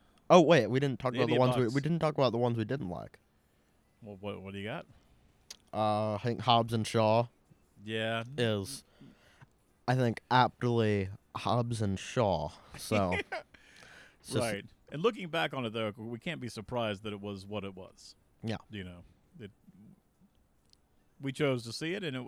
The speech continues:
Speaker 2: and it, and it delivered on what it was going to be. It just didn't do a great job. It didn't stand out in that genre by any means.
Speaker 1: No, definitely not. And Detective Pikachu was one that,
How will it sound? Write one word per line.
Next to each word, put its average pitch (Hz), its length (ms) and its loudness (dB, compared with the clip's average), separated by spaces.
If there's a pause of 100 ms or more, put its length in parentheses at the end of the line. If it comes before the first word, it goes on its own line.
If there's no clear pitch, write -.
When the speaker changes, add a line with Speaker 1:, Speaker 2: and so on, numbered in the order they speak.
Speaker 2:
and 131 100 -8
it, 120 160 -10
and 135 160 -6
it 151 100 -6
delivered 151 400 -4
on 143 160 -4
what 135 140 -4
it 135 100 -6
was 123 140 -8
going 127 220 -6
to 117 80 -6
be. 113 220 -4
It 104 100 -10
just - 240 -16
didn't 101 180 -8
do 98 180 -8
a 95 40 -8
great 95 260 -10
job. 95 360 -10 (640)
It 131 100 -8
didn't 135 220 -2
stand 110 340 -6
out 98 160 -4
in 95 60 -12
that 95 160 -12
genre 90 320 -14
by 90 160 -16
any 87 120 -20
means. 92 300 -8
Speaker 1:
No, 71 140 -4 (140)
definitely 85 440 -4
not. 82 180 -8 (460)
And 117 320 2
Detective 113 480 -2
Pikachu 127 580 0
was 104 240 -4
one 104 440 4
that, 98 260 2